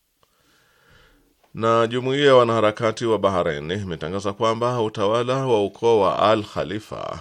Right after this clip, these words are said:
unaendelea kuwatesa Waislamu wa madhehebu ya Kishia nchini Bahrain. Taarifa ya jumuiya hiyo, mbali na kulaani hatua za mateso na ukandamizaji dhidi ya Waislamu wa Kishia nchini Bahrain, imeutaka utawala huo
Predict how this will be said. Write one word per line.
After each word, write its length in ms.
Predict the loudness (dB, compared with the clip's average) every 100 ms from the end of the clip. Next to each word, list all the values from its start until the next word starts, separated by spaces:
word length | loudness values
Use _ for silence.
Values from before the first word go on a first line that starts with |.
| -14 -12
unaendelea 640 | -8 -6 -4 -4 -4 -4
kuwatesa 540 | -4 -6 -4 -6 -4
Waislamu 560 | -6 -6 -4 -4 -4 -8 -14 -20 _
wa 80 | -6
madhehebu 480 | -4 -4 -4 -6 -4
ya 120 | -6
Kishia 600 | -8 -16 -12 -8 -6 -8 -12 _ _ -18
nchini 360 | -16 -14 -14
Bahrain. 640 | -10 -10 -8 -10 -10 -12 -14 _ _ _ _ _ _ _
Taarifa 640 | 0 2 2 0 -4 0
ya 140 | 0 0
jumuiya 420 | -2 -6 -6 -6
hiyo, 440 | -6 -8 -6 -6
mbali 300 | -2 -2 -2
na 100 | -4
kulaani 540 | -6 -4 -2 -2 -4 -6
hatua 480 | -6 -8 -4 -4 -4
za 160 | -6
mateso 440 | -8 -4 -6 -6 -10
na 100 | -10
ukandamizaji 800 | -10 -12 -12 -8 -8 -6 -8 -8
dhidi 280 | -8 -6
ya 80 | -4
Waislamu 460 | -4 -8 -8 -8 -8
wa 80 | -14
Kishia 360 | -14 -10 -10
nchini 280 | -10 -14 -14
Bahrain, 440 | -12 -4 -2 -4 -8 -20 -20 _ -10
imeutaka 600 | -6 -4 -4 -6 -4 -4
utawala 460 | -4 -2 -2 0 -2
huo 460 | -4 -4 -4 -4